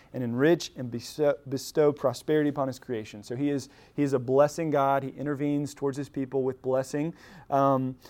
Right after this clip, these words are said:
he blesses creation. He blesses man in the garden. He blesses them with dominion over the earth. He blesses the patriarchs.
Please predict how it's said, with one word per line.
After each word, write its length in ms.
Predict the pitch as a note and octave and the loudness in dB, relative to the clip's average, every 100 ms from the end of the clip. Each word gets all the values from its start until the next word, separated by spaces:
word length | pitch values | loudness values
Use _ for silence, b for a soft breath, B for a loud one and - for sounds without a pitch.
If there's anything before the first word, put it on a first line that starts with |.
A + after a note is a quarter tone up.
| B | B
he 80 | - | -6
blesses 360 | B2+ B2+ A#2+ A#2 | 2 2 2 -6
creation. 460 | - D#3+ F3 F3+ | 4 8 8 6
He 80 | D3+ | 0
blesses 360 | B2+ B2 A#2+ A2 | 2 0 -2 -6
man 180 | B2+ A#2+ | -4 -4
in 60 | |
the 60 | A#2 | 2
garden. 400 | C3+ C#3+ D#3 D3+ | 10 10 10 4
He 80 | C3 | 2
blesses 340 | B2+ B2 B2 | 0 0 -2
them 140 | B2 | -6
with 100 | A#2+ | -6
dominion 380 | B2 C3+ E3 E3+ | -4 2 4 6
over 120 | D#3+ | 4
the 140 | D3 D3 | 4 6
earth. 220 | D3 C#3+ | 6 6
He 60 | D#3 | 0
blesses 300 | B2+ A#2 A2+ | -2 -2 -10
the 100 | - | -2
patriarchs. 580 | D3 C#3 D3 C#3 C#3 | -2 0 0 0 -4